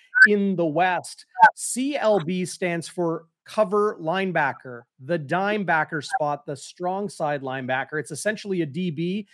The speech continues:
They finally got this right. Cameron Kelly of the Hamilton Tiger Cats in the East. Uh, I had Chris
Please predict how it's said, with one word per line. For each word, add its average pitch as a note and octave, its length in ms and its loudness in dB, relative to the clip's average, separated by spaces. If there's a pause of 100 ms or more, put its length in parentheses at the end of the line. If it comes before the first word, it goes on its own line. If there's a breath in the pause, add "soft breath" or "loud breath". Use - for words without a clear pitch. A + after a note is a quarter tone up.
(200 soft breath)
They E3+ 120 2
finally A#3+ 540 0
got F3+ 380 2
this E3+ 280 -4
right. C3+ 400 -2 (160)
Cameron F3 400 -2
Kelly G3+ 460 -2 (320 soft breath)
of D#3+ 140 0
the D3+ 80 -2
Hamilton E3 380 -2
Tiger F3 320 0
Cats F3+ 300 0
in D#3 100 -4
the D3+ 160 -4
East. A3+ 400 -4 (160)
Uh, D#3 140 -12 (180)
I G3+ 120 4
had F#3 260 0
Chris - 420 -4